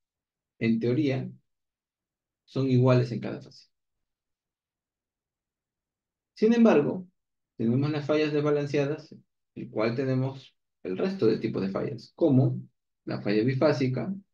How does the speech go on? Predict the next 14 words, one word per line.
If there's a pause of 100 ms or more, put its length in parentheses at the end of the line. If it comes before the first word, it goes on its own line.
(100)
o
falla
entre
fases, (1500)
la
falla
monofásica, (720)
la
tierra, (1040)
y
la
falla
bifásica
tierra.